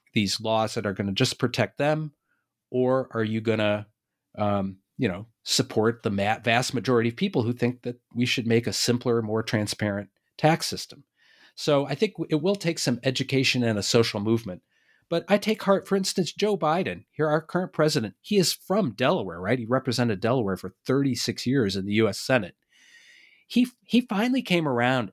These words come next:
in support of this national transparency bill, along with the attorney general from Delaware. They were just embarrassed, you know, when, when the premier sort of child pornography website,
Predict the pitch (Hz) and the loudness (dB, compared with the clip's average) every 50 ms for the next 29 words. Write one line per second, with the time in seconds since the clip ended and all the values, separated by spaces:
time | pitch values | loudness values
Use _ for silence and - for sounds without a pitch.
0 | _ _ - 127 123 120 - - 107 - - - 143 151 160 147 135 104 107 110 | _ _ -2 -2 0 0 2 -2 -2 -2 0 2 4 4 4 2 0 -4 -4 -4
1 | 101 - - _ _ _ _ _ _ _ _ _ _ _ _ _ _ _ _ - | -4 -4 -8 _ _ _ _ _ _ _ _ _ _ _ _ _ _ _ _ -4
2 | 117 113 120 135 135 - - 127 113 117 - 123 107 104 - - - 139 147 151 | -2 0 2 2 0 0 -2 -2 -4 -2 0 0 0 0 0 -4 -2 0 0 0
3 | 151 - - 107 90 - 92 85 92 117 - _ _ - - - - - - 123 | 0 -2 -4 -6 -4 -2 -2 -2 -2 -4 -8 _ _ -20 -20 -20 -16 -6 -4 -2
4 | 120 120 127 151 156 139 127 - 127 113 98 - - - 156 170 175 160 120 - | 0 2 0 0 0 -2 -4 -2 -2 -2 -2 -2 -2 -2 0 0 2 0 0 2
5 | 123 123 135 127 117 110 - 110 98 98 113 110 107 98 90 90 87 92 - 127 | 2 2 2 2 0 0 -2 -4 -4 0 2 2 2 2 0 -6 -8 -6 -2 -2
6 | 147 160 185 175 180 175 156 - - - _ _ _ _ _ _ _ _ - 156 | 0 0 0 0 0 0 -2 -2 -4 -6 _ _ _ _ _ _ _ _ -4 -2
7 | 135 120 110 - 113 131 190 247 233 - - - - - - - _ _ _ _ | -2 -2 0 2 2 2 2 2 -2 -4 -6 -6 -6 -6 -8 -12 _ _ _ _
8 | _ _ _ _ _ _ _ - 120 113 110 110 117 135 160 160 156 _ _ _ | _ _ _ _ _ _ _ -2 0 2 2 2 2 2 0 -2 -6 _ _ _
9 | _ _ _ _ _ _ _ _ _ _ _ - 143 143 139 127 - 143 143 135 | _ _ _ _ _ _ _ _ _ _ _ 2 4 4 4 2 0 0 0 2
10 | 139 131 131 127 127 123 120 - - - 147 131 123 135 156 180 185 180 175 165 | 2 2 2 2 2 2 0 -2 -4 -2 0 0 2 2 2 2 2 2 0 0
11 | 135 - _ _ _ _ _ _ - - - 131 110 - - - - 117 117 127 | -2 -6 _ _ _ _ _ _ -4 0 2 2 2 2 0 -4 -2 0 2 2
12 | 135 139 143 135 127 113 104 - - - 131 117 110 107 107 117 123 120 117 - | 2 2 2 0 0 -2 -4 -10 -6 -2 0 0 0 2 2 2 2 0 -2 -4
13 | - 110 98 92 98 98 101 117 110 - - 104 90 87 92 - | -2 -2 -2 2 2 2 2 2 0 0 0 0 0 -2 -4 -6